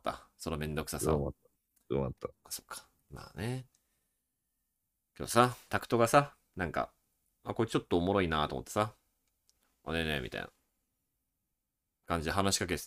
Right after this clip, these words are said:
Speaker 1: ようとしたらさ、
Speaker 2: うん。
Speaker 1: 「あー、すいません。ちょっと僕、あの、タクト君みたいな人と話すのが苦手なので、あの、あまり話しかけないでもらえますか？」って言われたらどうする？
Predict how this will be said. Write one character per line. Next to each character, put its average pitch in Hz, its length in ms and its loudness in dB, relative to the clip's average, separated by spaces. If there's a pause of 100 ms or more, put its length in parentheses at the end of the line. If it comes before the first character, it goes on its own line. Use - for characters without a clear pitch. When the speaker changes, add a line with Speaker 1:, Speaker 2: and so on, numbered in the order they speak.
(140)
Speaker 1:
よ 98 160 6
う 90 40 2
と - 100 -4
し - 40 -6
た 69 80 -2
ら 62 80 -4
さ、 64 280 -4 (640)
Speaker 2:
う 82 60 -2
ん。 - 20 2
Speaker 1:
「あ 78 140 4
ー、 76 40 -4
す - 100 -4
い 98 40 2
ま 92 60 2
せ 87 140 0
ん。 - 100 -6 (100)
ち - 340 -10 (120)
ょ - 40 -2
っ - 60 -12 (100)
と 80 400 4
僕、 78 200 -4
あ 76 60 0
の、 76 440 -4 (180)
タ - 120 -10
ク - 100 -16
ト 113 100 0
君 113 200 2
み 113 80 0
た 90 80 4
い 76 40 2
な 69 60 0
人 78 140 -8
と 71 100 -6
話 78 280 -6
す 71 80 -8
の 64 120 -6
が 64 340 -2
苦 73 200 -6
手 87 100 -8
な 85 100 0
の 65 120 -4
で、 62 340 -6 (480)
あ 67 120 -10
の、 64 360 -8
あ 76 80 -2
ま 82 100 4
り 82 80 2
話 87 280 -4
し - 60 -2
か 95 100 -2
け 104 80 0
な 92 80 0
い 69 40 -2
で 58 60 -6
も 60 140 -8
ら 67 80 -2
え 65 40 -6
ま 69 120 -4
す - 80 -8
か？」 82 240 0 (200)
っ - 600 -20
て 69 80 -12
言 76 100 -2
わ 69 80 2
れ 71 60 -4
た - 80 -4
ら 55 320 -2
ど 71 80 -4
う - 20 -4
す - 100 -8
る？ - 120 -14